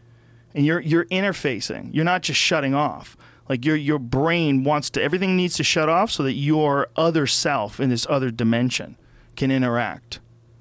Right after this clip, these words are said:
and can go about its, its world. And maybe eight hours to it is a month or a week to us. We don't even fucking know.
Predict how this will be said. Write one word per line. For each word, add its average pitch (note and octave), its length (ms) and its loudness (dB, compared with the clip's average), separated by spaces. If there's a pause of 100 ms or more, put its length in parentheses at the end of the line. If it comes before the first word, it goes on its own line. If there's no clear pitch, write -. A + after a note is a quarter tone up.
(260)
and C3 140 0
can C3 180 0
go C3+ 160 2
about C3 260 0
its, C#3 380 -2
its C#3 220 0
world. A2+ 400 -2
And C3 100 2
maybe D3+ 320 0
eight C#3+ 180 2
hours C#3 400 0
to A2+ 100 -4
it C3 140 0
is G#2+ 100 -4
a G2 60 -10
month G2+ 480 -4
or G2 120 -6
a G2 60 -4
week B2 420 -4
to - 120 -10
us. C#2+ 240 -14
We D3+ 80 -4
don't D#3+ 140 0
even D3+ 160 0
fucking E3 380 0
know. G3 240 0